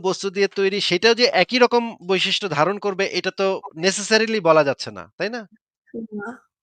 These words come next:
Speaker 1: অনেক ক্ষেত্রে বলা যেত, অনেক ক্ষেত্রে আমরা দেখাতে পারি যে হ্যাঁ, লাল ইট দিয়ে যদি একটা দেয়াল তৈরি করা হয় তাহলে সেই দেয়ালটার রঙও লাল হবে। হ্যাঁ,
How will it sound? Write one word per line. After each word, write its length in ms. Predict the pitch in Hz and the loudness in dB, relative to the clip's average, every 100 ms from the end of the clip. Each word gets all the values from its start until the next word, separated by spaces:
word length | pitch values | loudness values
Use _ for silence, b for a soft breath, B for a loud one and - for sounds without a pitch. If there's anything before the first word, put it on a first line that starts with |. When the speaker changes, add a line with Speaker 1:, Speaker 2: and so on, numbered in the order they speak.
| _ _ _ _ _ _ _ | _ _ _ _ _ _ _
Speaker 1:
অনেক 220 | 151 233 | 4 4
ক্ষেত্রে 260 | - 240 240 | 2 0 2
বলা 200 | 208 196 | 4 6
যেত, 160 | 190 180 165 | 4 0 -2
অনেক 220 | 165 185 | -2 -2
ক্ষেত্রে 240 | 196 190 | -4 2
আমরা 200 | 190 185 185 | 2 4 2
দেখাতে 340 | 156 170 180 | 2 0 -2
পারি 200 | 180 156 | -2 -4
যে 120 | 147 | -2
হ্যাঁ, 240 | 131 139 165 _ _ _ _ - | -2 0 -2 _ _ _ _ -4
লাল 320 | 131 165 202 214 | 6 8 8 4
ইট 160 | 214 | -8
দিয়ে 180 | 180 208 | -2 -2
যদি 160 | 202 202 | 0 0
একটা 200 | 196 202 165 117 | 0 0 -6 -8
দেয়াল 240 | 117 151 185 | -2 2 2
তৈরি 240 | 185 196 | 0 -8
করা 220 | 190 156 123 | -2 -2 -2
হয় 260 | 104 139 208 | -4 -8 -2
তাহলে 280 | 147 135 143 | -2 -2 -4
সেই 220 | 151 147 - 123 | -6 -8 -10 -2
দেয়ালটার 420 | 156 160 170 165 | 2 4 2 2
রঙও 260 | 160 170 208 | 2 0 2
লাল 220 | 160 135 | 2 2
হবে। 200 | 110 104 | -4 -8
হ্যাঁ, 240 | 104 170 | -2 -2